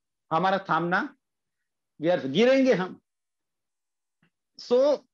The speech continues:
थामना दोनों पक्षों से होता है, एक ऊपर से भी पकड़ेगा और नीचे से भी पकड़ना है।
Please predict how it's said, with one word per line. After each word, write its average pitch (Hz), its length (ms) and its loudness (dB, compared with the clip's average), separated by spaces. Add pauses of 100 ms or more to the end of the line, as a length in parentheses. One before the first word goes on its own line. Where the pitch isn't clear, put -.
(520)
थामना 240 460 0
दोनों 226 400 2
पक्षों 247 420 -4
से 233 100 0
होता 202 160 0
है, 170 80 0
एक 175 140 -2
ऊपर 208 260 -2
से 240 160 0
भी 247 100 0
पकड़ेगा 233 500 -2
और 233 100 -4
नीचे 190 300 -2
से 196 140 -2
भी 185 100 -4
पकड़ना 131 420 -8
है। 95 140 -18